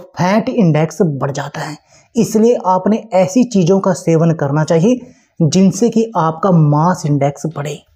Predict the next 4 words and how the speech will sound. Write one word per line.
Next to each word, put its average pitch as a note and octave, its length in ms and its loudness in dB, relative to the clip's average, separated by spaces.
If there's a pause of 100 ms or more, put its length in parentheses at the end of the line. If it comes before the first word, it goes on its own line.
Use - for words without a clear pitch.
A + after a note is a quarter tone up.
(720)
जिनमें F3+ 420 4 (100)
प्रोटीन E3+ 600 0
हो, D3+ 440 -4 (360)
और G#3 240 0